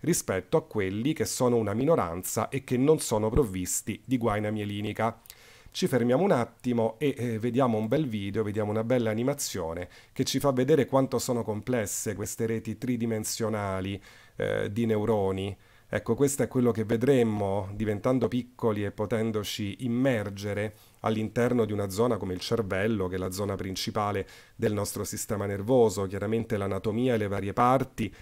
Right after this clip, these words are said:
le vedremo in un video successivo. Ecco, vediamo, qui c'è una cellula di supporto, tra poco vedremo cosa sono brevemente, e vedete tutti questi neuroni con la loro guaina mielinica.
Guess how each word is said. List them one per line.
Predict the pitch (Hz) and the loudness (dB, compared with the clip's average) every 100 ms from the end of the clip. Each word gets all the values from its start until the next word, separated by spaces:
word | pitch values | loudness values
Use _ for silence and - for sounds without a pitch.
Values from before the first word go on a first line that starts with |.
| - | -4
le | 113 | 0
vedremo | 107 104 110 113 | 2 2 2 4
in | |
un | 104 104 | 2 0
video | 107 101 | -2 -2
successivo. | 101 - - 98 - - 135 95 87 - - - | -4 -6 -8 -6 -4 2 2 2 -4 -10 -20 -16
Ecco, | - 101 - | -4 -4 -2
vediamo, | 123 151 131 127 117 | 0 4 4 4 4
qui | 123 | 2
c'è | - | 0
una | 104 | 0
cellula | 101 120 104 101 | 0 0 0 0
di | 101 | 0
supporto, | 117 185 - 120 104 - | 0 -4 2 2 2 -2
tra | 92 98 | -2 -2
poco | 107 98 98 | -4 -4 -4
vedremo | 98 104 101 | -2 -2 -2
cosa | 95 113 165 | -2 0 0
sono | - 101 95 | 0 0 0
brevemente, | 92 107 113 117 92 90 92 - | 0 0 0 0 0 -2 -2 -2
e | - 147 | 0 0
vedete | 175 123 107 107 135 | 2 2 0 0 -2
tutti | 139 143 - 156 | -2 -8 0 0
questi | 147 117 113 - 135 | 2 0 0 -4 0
neuroni | 127 147 156 113 110 117 | 4 6 8 6 6 2
con | 113 | 2
la | 123 | 2
loro | 117 110 110 | 4 4 2
guaina | 107 107 107 | 2 2 0
mielinica. | 110 107 104 107 110 113 | -2 -2 -4 -4 0 0